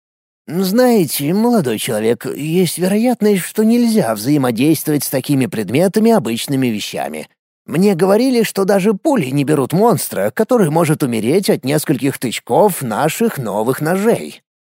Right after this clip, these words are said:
У вас есть тяжелые системные предметы? У меня только нож и костюм с тренировочного этапа. Вы ведь знаете, что я первый раз в локациях и все отдаю вам», —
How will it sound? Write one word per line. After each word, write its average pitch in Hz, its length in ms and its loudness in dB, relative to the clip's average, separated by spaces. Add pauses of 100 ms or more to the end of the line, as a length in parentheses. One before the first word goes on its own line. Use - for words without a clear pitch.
(440)
У 110 160 -2
вас 165 380 2
есть 254 380 0
тяжелые 143 440 2
системные 151 640 0
предметы? 151 600 -2 (280)
У 202 80 -4
меня 233 240 4
только 185 320 2
нож 95 360 -4
и 165 220 -2
костюм 208 480 0
с - 60 -2
тренировочного 135 760 0
этапа. 87 420 -4 (260)
Вы 220 300 0
ведь 220 160 0
знаете, 196 440 2
что - 160 -6
я 127 140 0
первый 117 280 0
раз 156 240 0
в 139 40 -6
локациях 131 580 0
и 143 160 -2
все 247 280 0
отдаю 185 340 2
вам», — 85 400 -2